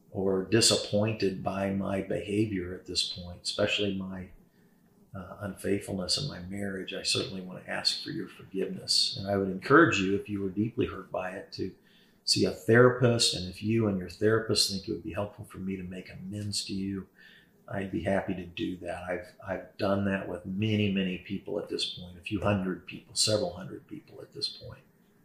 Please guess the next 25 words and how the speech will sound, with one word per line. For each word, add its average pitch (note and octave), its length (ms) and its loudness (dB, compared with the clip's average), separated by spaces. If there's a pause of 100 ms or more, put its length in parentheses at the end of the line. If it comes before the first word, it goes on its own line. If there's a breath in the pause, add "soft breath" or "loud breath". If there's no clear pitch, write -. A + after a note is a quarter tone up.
(120)
I've G2 80 -8
done G2 180 2
that F2+ 160 -4
one-on-one. F#2 720 -4
And F2+ 180 -12
so F#2 400 -2 (560 loud breath)
certainly A2 680 4 (160)
would - 180 6
offer G2+ 360 -2
that F2+ 460 -4
as - 240 -4
well F2+ 400 -6 (400)
and F2+ 320 -12
just G2 280 0
ask F#2 260 0
for F#2 60 -8
your F#2 160 -8
forgiveness - 880 -6 (600 loud breath)
in G2 140 -6
that F2 160 -2
situation. G2 800 2 (1040)
And A2 140 6
so, B2+ 440 12
um, A#2 420 6
I D#3 580 8